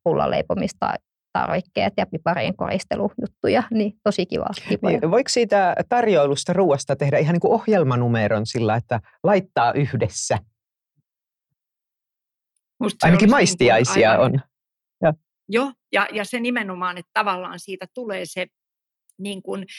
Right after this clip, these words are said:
Speaker 3: jokin tarinallisuus. Jo-, jos me mietitään niinku, ö, jos me ollaan livenä, niin siellä on hovimestari kertomassa kenties illallisen menystä, viineistä. Siellä liittyy siihen ruokatarina, niin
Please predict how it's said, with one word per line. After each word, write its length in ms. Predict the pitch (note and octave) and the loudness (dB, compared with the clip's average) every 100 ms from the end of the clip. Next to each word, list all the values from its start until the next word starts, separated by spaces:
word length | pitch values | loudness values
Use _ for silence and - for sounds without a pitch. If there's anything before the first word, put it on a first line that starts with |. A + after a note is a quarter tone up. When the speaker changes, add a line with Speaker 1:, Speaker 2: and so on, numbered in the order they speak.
| - - | -20 -6
Speaker 3:
jokin 320 | A3+ A3 G3 F3 | -6 -4 -10 -4
tarinallisuus. 1120 | G3+ G3 F#3 F#3 E3 E3 - - - - - - | -4 -4 -6 -6 -8 -8 -12 -14 -14 -16 -18 -6
Jo-, 180 | F#3+ D3+ | -6 -2
jos 220 | G3 - | -4 -2
me 60 | G#3+ | 0
mietitään 540 | A3+ A3 F#3+ F#3+ F3+ | 0 0 -2 -2 -2
niinku, 440 | F#3+ F3+ G3 G3 - _ _ _ _ _ _ _ _ _ | -6 -6 -2 -2 -4 _ _ _ _ _ _ _ _ _
ö, 160 | G3 G3 | 0 2
jos 260 | G#3 G#3+ G#3+ | 0 0 -2
me 80 | G3 | -2
ollaan 240 | F#3+ G3 | -2 0
livenä, 440 | B3 B3 A3+ G3 | -2 2 2 0
niin 140 | F#3+ F#3 | -2 -4
siellä 300 | A3 G3 G3+ | -4 -4 -4
on 80 | G3 | -4
hovimestari 680 | A3+ A3 G3 F#3 - F#3+ | -2 -2 -2 -4 -4 -6
kertomassa 680 | - G3 F#3 G3 G3 F3+ F#3+ | -2 -2 -2 -4 -4 -4 -8
kenties 640 | - G3 F3 F#3+ F#3+ F3+ | -4 -2 0 0 0 -2
illallisen 640 | G3 F#3+ F#3 F#3 F#3 F#3+ F#3+ F#3+ - _ _ _ _ _ - F#3 _ | -2 0 0 -2 0 0 0 -6 -10 _ _ _ _ _ -8 -8 _
menystä, 560 | G3+ G3+ F#3+ - - G3 D#3+ _ _ _ _ | -2 0 -2 -4 -2 -2 -4 _ _ _ _
viineistä. 720 | G3+ F#3+ G3 F#3+ F#3 - F#3+ - _ | -4 -2 -2 -2 -2 -4 -4 -4 _
Siellä 280 | - F#3+ G3 | -6 -4 -2
liittyy 360 | G#3+ - F#3+ | -4 -2 -4
siihen 400 | F#3 A3+ F#3 F#3 | -2 -2 -2 -4
ruokatarina, 760 | F#3 G3 - - D#3+ F3+ F3 F3 | -2 -2 -2 -6 -4 -4 -4 -4
niin 260 | F3+ F3 | -4 -6